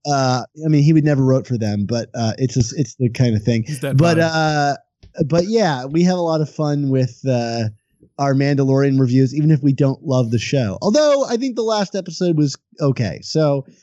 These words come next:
Speaker 1: um, you know, I'm kind of having to step back on the snark. But, uh, you know, when I win my Pulitzer Prize for Mandalorian recaps, you'll, you'll know,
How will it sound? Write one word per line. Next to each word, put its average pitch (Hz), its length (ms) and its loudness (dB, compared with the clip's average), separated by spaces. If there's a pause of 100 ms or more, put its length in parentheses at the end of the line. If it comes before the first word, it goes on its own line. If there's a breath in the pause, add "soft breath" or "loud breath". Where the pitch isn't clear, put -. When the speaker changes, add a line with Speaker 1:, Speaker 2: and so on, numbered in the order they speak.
(300 soft breath)
Speaker 1:
um, 135 500 -4 (180)
you 190 140 2
know, 156 120 2
I'm 143 160 0
kind 151 180 0
of 147 60 4
having 147 160 2
to 123 80 -2
step 123 320 -2
back 120 260 -2
on 120 100 -2
the 107 60 -2
snark. 104 540 -4
But, 131 240 2
uh, 127 240 2 (440 loud breath)
you 208 140 2
know, 127 300 -2 (260)
when 170 180 0
I 175 80 2
win 202 220 2
my 180 180 -2
Pulitzer 180 560 -2
Prize 156 520 -2
for 139 200 -4
Mandalorian 151 840 0
recaps, 123 720 -4
you'll, 143 220 -2
you'll 143 240 0
know, 127 460 -2